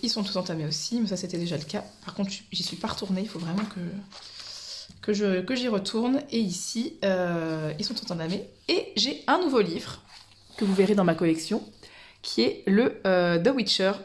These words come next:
Adult Coloring Book, voilà, qui est un de, de mes cadeaux de Noël. Donc, euh, on est sur treize, c'est ça ? Treize livres à entamer encore. Voilà, il ne me reste que treize livres à entamer. Franchement, j'en ai entamé trente-cinq cette année, euh, c'est largement faisable, hein.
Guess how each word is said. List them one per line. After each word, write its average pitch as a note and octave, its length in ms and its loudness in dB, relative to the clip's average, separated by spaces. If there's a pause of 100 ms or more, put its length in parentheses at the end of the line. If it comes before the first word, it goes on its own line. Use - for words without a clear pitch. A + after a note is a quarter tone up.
(180)
Adult G#3+ 540 0
Coloring A3+ 320 6
Book, F3 300 -4
voilà, E3 340 -2 (200)
qui - 160 -8
est - 120 -12
un G3 140 2
de, C#3+ 460 -2
de E3+ 80 -4
mes A#3 120 2
cadeaux A3 220 4
de G#3 60 8
Noël. E3+ 280 2 (600)
Donc, A3+ 440 0
euh, F#3+ 360 4
on F3+ 120 0
est G#3 60 0
sur G#3+ 320 -4 (300)
treize, C#4 280 0 (140)
c'est B3 100 -8
ça ? B3+ 180 -8 (280)
Treize A#3+ 260 2
livres A3 200 4
à G3+ 40 4
entamer F#3+ 300 0
encore. - 260 -8 (960)
Voilà, E3+ 220 2 (460)
il A3+ 80 8
ne A3+ 80 10
me G3+ 100 6
reste A3 300 2
que C4 100 0
treize G3+ 400 -2
livres F#3+ 240 0
à E3+ 40 2
entamer. D#3 420 -4
Franchement, G#3 340 -2
j'en F#3 160 2
ai D3+ 40 2
entamé D3 280 -2
trente-cinq A3+ 420 2
cette G3 160 0
année, F#3 320 2 (600)
euh, D#3 340 0
c'est - 220 -8
largement D#3 360 -2
faisable, E3+ 360 -2
hein. A3 140 -6